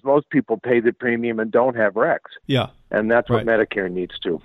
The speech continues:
Speaker 2: Interesting, interesting. So are
Speaker 1: Yeah.
Speaker 2: you, do you substantially agree with the sort of Medicare for all or Medicare for, uh,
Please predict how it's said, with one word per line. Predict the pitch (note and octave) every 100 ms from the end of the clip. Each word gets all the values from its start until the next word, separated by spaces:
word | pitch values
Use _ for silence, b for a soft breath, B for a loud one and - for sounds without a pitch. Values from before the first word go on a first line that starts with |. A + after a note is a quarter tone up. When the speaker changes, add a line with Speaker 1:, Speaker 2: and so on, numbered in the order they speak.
| _ _
Speaker 2:
Interesting, | C3+ A#2+ C3 A2 - A2+ -
interesting. | C#3+ - B2 A#2+ A#2+ A2+ B B
So | - A3 G#3
are | G3+ G3+
Speaker 1:
Yeah. | G3
Speaker 2:
you, | A#3+ D4 D4+ C#4+ b b
do | G#3
you | B3
substantially | C4+ C4+ - - E3 E3+ - E3+ D3
agree | A#2+ B2+ C3 C#3 D3 D#3 D#3+ E3+
with | C#3+ D3 -
the | B2+ C3 B2 A#2+ - -
sort | E3 C#3
of | G#2+
Medicare | C3 B2+ - C3 B2
for | C3+ B2
all | B2 B2 B2+
or | A#2+
Medicare | B2 B2 B2+ C3+ B2+ B2+
for, | - B2+ B2 A#2 G#2+ b b b b
uh, | - B2+ A#2+